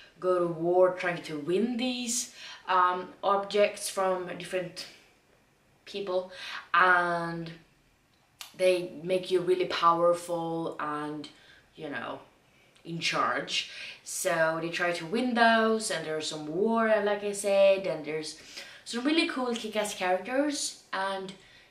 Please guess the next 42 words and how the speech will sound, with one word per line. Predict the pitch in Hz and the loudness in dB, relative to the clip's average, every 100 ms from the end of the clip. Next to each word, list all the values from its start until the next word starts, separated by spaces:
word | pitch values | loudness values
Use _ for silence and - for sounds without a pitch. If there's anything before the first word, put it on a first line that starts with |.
| - | -10
I | |
definitely | 208 269 370 359 | -8 0 4 6
like | 220 190 185 | 6 6 4
a | |
lot | 160 147 | 2 2
of | 165 170 | 2 0
them. | 202 - | -2 0
Like, | 220 220 | -4 0
I, | 185 233 - | 4 6 4
I | 240 | 4
mean, | 277 | 6
I | 226 | 6
like | 220 226 - - | 6 4 0 0
all | 175 180 | 0 0
of | 185 | 0
them, | 214 226 226 | 2 4 4
but | 202 - | 2 -2
some | - 180 175 | -2 -2 -2
are | |
more | 175 170 | -2 -2
interesting | 165 165 - 180 | -4 -8 -10 -6
than | 220 220 | -2 0
others. | 143 147 196 226 - - - - - | 0 -2 -4 -6 -10 -12 -10 -8 0
Um, | 180 185 185 185 190 190 190 | 2 4 2 -2 -4 -6 -6
but | 208 285 | -6 0
yeah, | 254 175 - - | 2 0 -2 -6
I | 196 | -4
just | 226 220 - 202 | -4 -6 -8 -8
wanted | 220 233 226 | -4 -4 -6
to | 233 233 226 220 202 | -4 -2 -2 -6 -6
really | 226 233 | -6 -4
read | 254 277 | -2 -2
this | 175 165 - - - - - | -4 -8 -14 -18 -20 -20 -20
series, | - - 185 170 165 - | -10 -4 -2 -2 -2 -4
but | - 196 196 - - - - - - - - | 0 2 0 -2 -12 -20 -20 -20 -20 -20 -12
you | 208 | -6
see | 208 262 285 294 | -2 4 4 4
the | 233 | 2
problem | 208 202 220 220 | 4 6 6 6
here? | 220 233 - | 8 6 2
<laughs> | 403 403 - | -2 -4 -4
Because | 254 240 - | 0 2 0